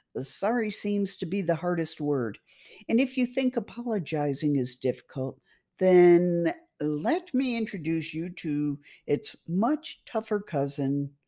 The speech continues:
forgiveness." Well, forgiveness is quite possibly the only generous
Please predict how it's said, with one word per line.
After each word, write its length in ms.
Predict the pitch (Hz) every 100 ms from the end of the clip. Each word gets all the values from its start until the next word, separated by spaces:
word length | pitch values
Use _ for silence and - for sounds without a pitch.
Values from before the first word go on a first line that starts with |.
| _ _ _ _ _ _ _ _ _ _ -
forgiveness." 1120 | 170 156 127 113 - 90 - - - - - _ _ _ _ _ _ _ _ _ _ _ _ - - - - - _ _ _
Well, 520 | - 143 208 113 92 - _ _ _ _ _ _ _ _ _ _ _ _ _ _ _ _ -
forgiveness 840 | 185 151 269 285 269 269 - - _ _ _ _ _ -
is 160 | 156
quite 480 | - - 214 208 -
possibly 920 | - 190 180 180 - 101 113 104 92 -
the 320 | 131 139 123 _
only 360 | 160 180 202 208
generous 800 | 160 147 143 147 147 147 - -